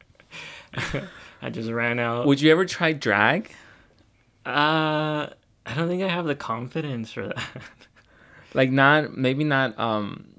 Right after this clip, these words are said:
Speaker 2: perform, but just, like
Speaker 1: I mean, if it was, like,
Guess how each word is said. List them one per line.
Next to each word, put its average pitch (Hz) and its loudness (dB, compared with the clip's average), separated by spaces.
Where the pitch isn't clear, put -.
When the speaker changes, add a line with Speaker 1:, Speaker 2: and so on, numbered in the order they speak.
Speaker 2:
perform, 107 -4
but 104 -6
just, 104 -8
like 98 -10
Speaker 1:
I 120 -2
mean, 123 -2
if 120 -2
it 127 2
was, 139 -2
like, 113 -4